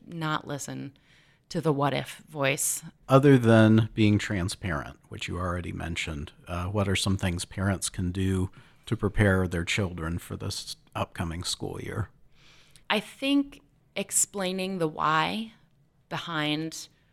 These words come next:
Speaker 1: all the changes that the children will experience at school,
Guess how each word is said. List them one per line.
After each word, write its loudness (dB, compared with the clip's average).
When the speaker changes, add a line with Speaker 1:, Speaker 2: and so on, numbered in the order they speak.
Speaker 1:
all 4
the -2
changes -2
that -10
the -6
children -4
will -2
experience -6
at -10
school, -8